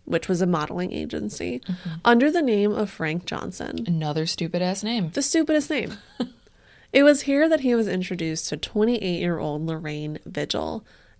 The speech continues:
Speaker 1: a first-time model. The agency told Lorraine that the photographer, Frank, which was definitely his real name,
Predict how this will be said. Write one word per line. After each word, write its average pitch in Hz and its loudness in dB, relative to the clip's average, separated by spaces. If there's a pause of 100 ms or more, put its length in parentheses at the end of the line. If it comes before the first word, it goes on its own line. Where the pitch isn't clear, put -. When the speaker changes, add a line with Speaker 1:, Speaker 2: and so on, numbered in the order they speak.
Speaker 1:
a 180 0
first-time 185 0
model. 220 -6 (600)
The - 0
agency 302 0
told 208 0
Lorraine 170 0
that 156 -2 (240)
the 208 0
photographer, 180 0
Frank, 156 -4 (300)
which - 0
was 170 -2
definitely 156 2
his 175 -2
real 165 -4
name, 170 -6